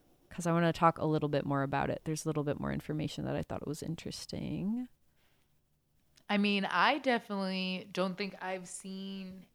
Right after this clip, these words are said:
Speaker 2: a depiction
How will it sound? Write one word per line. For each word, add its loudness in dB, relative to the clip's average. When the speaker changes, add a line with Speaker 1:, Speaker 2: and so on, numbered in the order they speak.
Speaker 2:
a -6
depiction 4